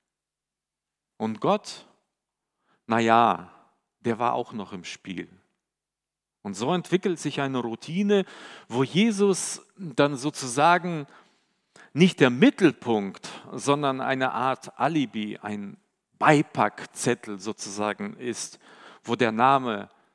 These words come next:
sozusagen als Christ draufsteht. Und so war das beim Volk Israel auch. Wir lesen in unserem Text, „Und das ganze Haus Israel wehklagte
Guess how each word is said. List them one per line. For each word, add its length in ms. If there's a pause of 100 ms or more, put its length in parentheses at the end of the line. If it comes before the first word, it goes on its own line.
(200)
sozusagen 760
als 380
Christ 540 (100)
draufsteht. 720 (1080)
Und 120
so 140
war 120
das 180
beim 180
Volk 280
Israel 500
auch. 460 (320)
Wir 100
lesen 400
in 140
unserem 420 (140)
Text, 560
„Und 200
das 200
ganze 460
Haus 260
Israel 640
wehklagte 800